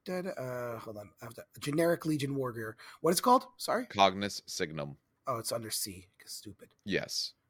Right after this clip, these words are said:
Speaker 1: Cognos
Speaker 2: Yeah.
Speaker 1: Signum. A model with the Cognos Signum, he gains a night vision special rule. In addition,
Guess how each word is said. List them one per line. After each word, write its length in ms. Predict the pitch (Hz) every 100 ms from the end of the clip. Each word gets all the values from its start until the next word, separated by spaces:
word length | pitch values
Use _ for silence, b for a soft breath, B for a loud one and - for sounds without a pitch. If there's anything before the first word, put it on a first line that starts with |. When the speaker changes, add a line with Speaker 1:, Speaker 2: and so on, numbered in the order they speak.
| -
Speaker 1:
Cognos 260 | 226 220
Speaker 2:
Yeah. 60 | 202
Speaker 1:
Signum. 420 | - 131 110 98 _ B B B B
A 120 | 175
model 320 | 190 214 226
with 20 | 214
the 40 | 202
Cognos 220 | 180 180
Signum, 460 | 269 254 240 233 208
he 100 | 165
gains 220 | 170 135
a 60 |
night 200 | 147 190 185
vision 200 | 175 180
special 400 | - 175 - 165
rule. 520 | 175 165 165 165 170 B B B
In 140 | 156
addition, 840 | 151 196 190 - 196 185 180 180